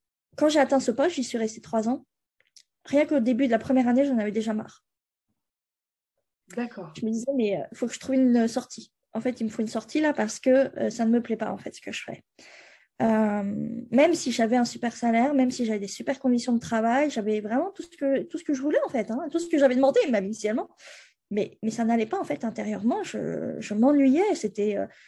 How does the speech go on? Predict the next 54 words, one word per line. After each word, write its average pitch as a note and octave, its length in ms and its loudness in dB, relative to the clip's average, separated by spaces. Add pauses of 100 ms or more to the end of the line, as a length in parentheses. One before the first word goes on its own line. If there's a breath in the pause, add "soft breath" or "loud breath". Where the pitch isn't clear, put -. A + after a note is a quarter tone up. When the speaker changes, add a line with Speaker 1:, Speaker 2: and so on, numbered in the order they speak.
(120)
Speaker 1:
je - 160 -14
trouvais G#3 160 2
pas A#3 160 4
de - 80 -8
sens C4 200 0
à A3 60 -2
ce - 80 -16
que G#3 80 -4
je - 100 -6
faisais. C4 360 2
Je - 80 -8
comprenais G#3+ 280 -4
même A3+ 280 4
pas, G#4 260 0
en A#3 80 0
fait, B3 360 -8
hein, G#3+ 240 -6
euh, G3+ 300 -6
le, G2 880 -4
les G3 300 -2
objectifs. A3 540 0
Euh, G3+ 220 -2 (240 loud breath)
je - 40 -20
trouvais A#3 160 2
ça A#3+ 160 2
complètement B3+ 340 4
débile, C4 300 6
en G3 80 0
fait, F#3 220 -10
même, G3 140 -4
hein. B3 180 -4 (640 loud breath)
Et, A3 260 8
euh, G3 460 6 (100)
et A3 60 4
donc, C4 140 6
en B3 80 4
fait, D4+ 260 2 (100)
quand B3 120 -2
je - 40 -6
suis B3 100 -2
tombée C4+ 140 4
enceinte, C#4 380 0
je - 40 -14
me B3+ 40 0
suis A3+ 160 -6
dit, « G3+ 80 2
OK, G#3+ 120 -6 (320)
bah G#3 140 -4
voilà, - 260 -4 (160)
la A3 60 2
sortie, A3 280 -4
elle G#3 100 -2
est F#3+ 60 -2
là. » F3+ 100 -8